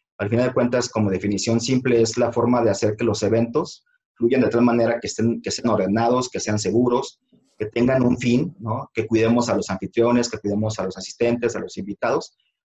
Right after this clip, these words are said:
pero sobre todo que ayudemos a que se cumpla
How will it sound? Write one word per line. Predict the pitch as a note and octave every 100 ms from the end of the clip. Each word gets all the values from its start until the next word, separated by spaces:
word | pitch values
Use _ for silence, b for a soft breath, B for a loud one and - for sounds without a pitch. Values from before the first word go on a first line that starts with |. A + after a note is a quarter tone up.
| _
pero | A#2
sobre | A2 B2 A#2+
todo | C3 C#3+ D3
que | C#3+ B2
ayudemos | G#2 A2 A2+ A#2 B2 A#2
a |
que | A2
se | G2+ G#2
cumpla | - A2+ A2+ A2+ A2